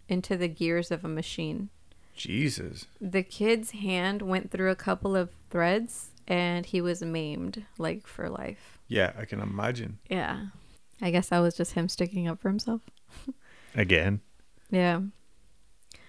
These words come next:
Speaker 1: So, as a teenager, he had taken to the drink and committed petty thefts like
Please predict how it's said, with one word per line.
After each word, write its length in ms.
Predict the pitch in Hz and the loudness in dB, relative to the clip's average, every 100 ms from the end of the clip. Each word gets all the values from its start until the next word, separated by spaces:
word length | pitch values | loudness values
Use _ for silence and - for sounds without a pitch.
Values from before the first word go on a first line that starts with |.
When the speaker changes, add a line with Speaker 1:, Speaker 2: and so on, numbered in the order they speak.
| - - - - | -20 -20 -20 -20
Speaker 1:
So, 460 | - - 233 233 220 | -2 6 8 8 6
as 240 | - 247 269 | 6 6 6
a 80 | |
teenager, 680 | 254 - 220 226 220 214 214 | 2 2 4 4 4 4 4
he 180 | 220 - | 4 4
had 160 | 220 220 | 2 2
taken 400 | 214 202 208 202 | 2 2 0 -2
to 140 | 202 | 0
the 120 | 202 | 0
drink 460 | 190 170 160 214 - | 0 0 0 -4 -4
and 280 | 180 175 170 | 0 0 0
committed 560 | - 175 175 170 170 - | -2 -2 0 2 0 0
petty 260 | - 175 180 | 0 0 0
thefts 600 | - 165 202 - - - | 0 0 0 -4 -12 -4
like 260 | 175 165 | 0 0